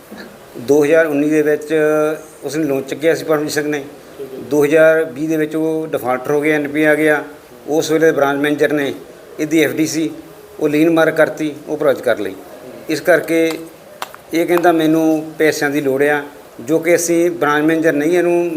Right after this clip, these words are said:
Speaker 1: ਲੀਨ ਮਾਰ ਤੋੜ ਸਕਦਾ, ਇਹ ਹੈਡ ਉਸੇ ਲੈਵਲ ਦਾ ਕੰਮ ਆ, ਇਹ ਬ੍ਰਾਂਚ ਮੈਨੇਜਰ ਨਹੀਂ ਇਸ ਤੋੜ ਸਕਦਾ। ਇਸ ਕਰਕੇ ਮੈਂ ਵੀ ਬੇਨਤੀ ਕੀਤੀ ਸੀ ਕਿ ਤੂੰ ਸਾਡੇ ਮਾਨਯੋਗ ਅਫਸਰ ਡੀ ਐਮ ਸਾਹਿਬ ਨਾਲ ਜਾ ਕੇ ਉਹਨਾਂ ਕੋਲ ਜਾ, ਉਹ ਹਾਇਰ ਅਥਾਰਟੀ ਨਾਲ ਗੱਲ ਕਰ, ਇਹ ਉਹੀ ਕਰ ਸਕਦੇ ਆ,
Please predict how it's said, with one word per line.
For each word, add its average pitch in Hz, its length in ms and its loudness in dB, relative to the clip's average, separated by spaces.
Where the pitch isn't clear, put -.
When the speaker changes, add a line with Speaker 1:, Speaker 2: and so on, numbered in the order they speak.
Speaker 1:
ਲੀਨ 165 280 0
ਮਾਰ 160 160 2
ਤੋੜ 147 200 -2
ਸਕਦਾ, 151 320 2
ਇਹ 160 260 0
ਹੈਡ 156 140 2
ਉਸੇ 156 440 0
ਲੈਵਲ 143 220 0
ਦਾ 139 100 2
ਕੰਮ 131 180 -2
ਆ, 151 180 -4
ਇਹ 165 100 0
ਬ੍ਰਾਂਚ 147 260 2
ਮੈਨੇਜਰ 147 320 2
ਨਹੀਂ 147 120 -2
ਇਸ 147 100 -6
ਤੋੜ 110 220 -8
ਸਕਦਾ। 95 360 -10
ਇਸ - 120 -10
ਕਰਕੇ 165 180 2
ਮੈਂ 160 200 2
ਵੀ 160 120 2
ਬੇਨਤੀ 139 380 -4
ਕੀਤੀ 143 260 -6
ਸੀ 156 140 -4
ਕਿ 165 80 2
ਤੂੰ - 100 -2
ਸਾਡੇ 147 220 2
ਮਾਨਯੋਗ 147 440 2
ਅਫਸਰ 151 400 0
ਡੀ 139 140 -6
ਐਮ 147 80 0
ਸਾਹਿਬ 151 200 0
ਨਾਲ 160 160 0
ਜਾ 135 160 4
ਕੇ 135 120 -6
ਉਹਨਾਂ 143 200 -2
ਕੋਲ 135 160 -4
ਜਾ, 123 260 0
ਉਹ 156 100 0
ਹਾਇਰ 175 300 2
ਅਥਾਰਟੀ 151 220 0
ਨਾਲ 143 100 0
ਗੱਲ 120 140 2
ਕਰ, 131 200 0
ਇਹ 170 200 -2
ਉਹੀ 156 180 0
ਕਰ 143 140 2
ਸਕਦੇ 135 340 0
ਆ, 165 80 0